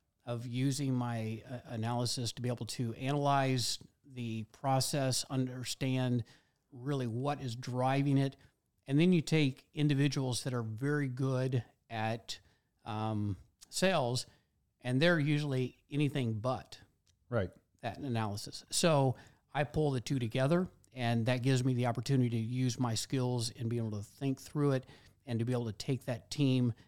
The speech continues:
Speaker 1: and to drive them to be really, you know, excellent at what they do.
Speaker 2: Awesome. I, uh, I, I used this as a descriptor,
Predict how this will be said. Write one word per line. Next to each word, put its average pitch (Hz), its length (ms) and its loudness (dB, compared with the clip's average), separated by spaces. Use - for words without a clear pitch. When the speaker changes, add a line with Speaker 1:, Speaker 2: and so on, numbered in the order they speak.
Speaker 1:
and 107 80 -8
to 117 80 -4
drive 127 580 0
them 123 260 -2
to 131 60 -4
be 117 320 -4
really, 120 540 -6
you 151 140 -6
know, 113 160 -6
excellent 139 520 -2
at 123 80 -8
what 113 200 -4
they 107 80 -8
do. 107 240 -10
Speaker 2:
Awesome. 92 340 -6
I, 123 120 0
uh, 110 280 4
I, 123 100 4
I 139 40 4
used 131 320 8
this 113 180 4
as 110 120 2
a 107 60 -4
descriptor, 104 680 0